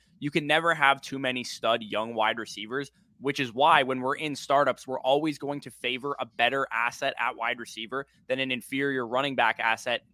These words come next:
You know, obviously, don't worry about filling out your roster, your starting lineup during the startup draft. You wanna take the best player on the board, and typically running backs are elevated due to the fact that they're running backs. So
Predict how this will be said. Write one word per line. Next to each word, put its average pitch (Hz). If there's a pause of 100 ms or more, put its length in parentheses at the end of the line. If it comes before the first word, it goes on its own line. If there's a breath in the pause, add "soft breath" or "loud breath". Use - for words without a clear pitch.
(220)
You 123
know, 107
obviously, 123
don't 131
worry 139
about 139
filling 131
out 127
your 123
roster, 120
your 107
starting 120
lineup 110 (320)
during 135
the 123
startup 123
draft. 123
You 127
wanna 123
take 123
the -
best 117
player 127
on 120
the 110
board, 117 (260)
and 117
typically 139
running 123
backs 120
are 120
elevated 113 (240)
due 131
to 123
the 127
fact 117
that 110
they're 107
running 113
backs. 127
So 113